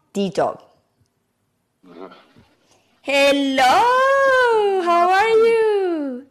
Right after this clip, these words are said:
Speaker 2: Oh, I am doing very well. Buenos tardes, buenos días, buenas noches.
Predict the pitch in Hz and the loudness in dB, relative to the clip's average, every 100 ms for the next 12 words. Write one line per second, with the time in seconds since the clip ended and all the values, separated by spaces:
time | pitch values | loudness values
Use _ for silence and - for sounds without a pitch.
0 | - - 107 135 165 151 101 - 131 156 | -20 -14 -10 -6 -6 -6 -8 -2 0 0
1 | 143 147 165 143 113 131 151 165 151 135 | -2 -4 2 2 2 -4 0 2 2 0
2 | 165 160 123 - 95 98 82 - - 139 | 0 0 -2 -4 -4 -4 -6 -8 -6 -4
3 | 151 147 156 151 _ 135 - - - - | -4 -4 -4 -6 _ -20 -20 -20 -16 -12
4 | 143 147 139 - - 69 65 62 73 113 | -10 -10 -12 -14 -18 -14 -16 -12 -6 -4
5 | 170 165 160 160 160 156 | -4 -2 -2 0 -2 -8